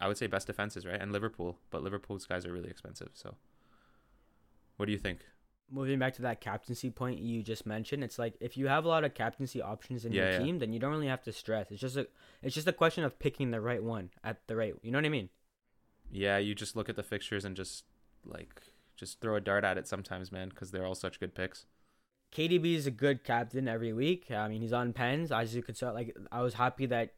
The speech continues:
Speaker 2: you know, he was back on pens, didn't hesitate, and put it in the back of the cor-, back of the net.
Speaker 1: Definitely. Dude, he wa-, he walked up so fucking,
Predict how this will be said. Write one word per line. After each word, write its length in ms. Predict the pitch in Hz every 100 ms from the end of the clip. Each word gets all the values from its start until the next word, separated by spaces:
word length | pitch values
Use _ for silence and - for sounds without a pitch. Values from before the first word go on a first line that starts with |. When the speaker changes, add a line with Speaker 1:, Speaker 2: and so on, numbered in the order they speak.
| -
Speaker 2:
you 80 | 113
know, 120 | 110
he 100 | 113
was 120 | 113
back 240 | 110 110 -
on 140 | 110
pens, 340 | 117 123 143
didn't 240 | 113 113 110
hesitate, 480 | 113 117 147 156 -
and 160 | 104
put 120 | 131 123
it 40 |
in 140 | 117
the 80 | 113
back 220 | 101 101
of 80 | 110
the 60 | 101
cor-, 240 | - 101 - 98
back 160 | 110
of 60 | 110
the 60 | 107
net. 200 | 127 - - -
Speaker 1:
Definitely. 580 | 92 - 87 - 90 92 _ _ _ - - _
Dude, 240 | 123 123 98
he 200 | 113 110
wa-, 320 | 107 110 107
he 140 | 113
walked 300 | 104 107 -
up 140 | 117 -
so 420 | - 104 113 113
fucking, 540 | - 107 113 104 101